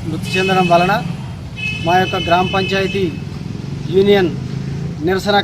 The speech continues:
కార్యక్రమం వాయిదా వేసుకోవడం జరుగుతుంది. మరి వారికి, వారి మృతికి సంతాప సూచకంగా మరి వారికి నివాళులు అర్పించి, వారికి ఘనంగా నివాళులు అర్పించడం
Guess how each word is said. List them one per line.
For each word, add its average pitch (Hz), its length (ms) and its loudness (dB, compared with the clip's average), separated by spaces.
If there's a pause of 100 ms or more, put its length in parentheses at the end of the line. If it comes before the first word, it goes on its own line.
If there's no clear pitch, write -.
(100)
కార్యక్రమం 190 480 0 (720)
వాయిదా 190 260 4 (120)
వేసుకోవడం 185 480 -2
జరుగుతుంది. 196 460 0 (920)
మరి 196 140 2 (100)
వారికి, 196 360 2 (1080)
వారి 190 260 4
మృతికి 196 440 -4 (420)
సంతాప 185 420 2 (100)
సూచకంగా 196 500 2 (600)
మరి 175 180 -4
వారికి 185 320 4 (440)
నివాళులు 196 380 4
అర్పించి, 202 420 -2 (1160)
వారికి 185 340 2
ఘనంగా 196 300 4
నివాళులు 185 440 2
అర్పించడం 180 380 -2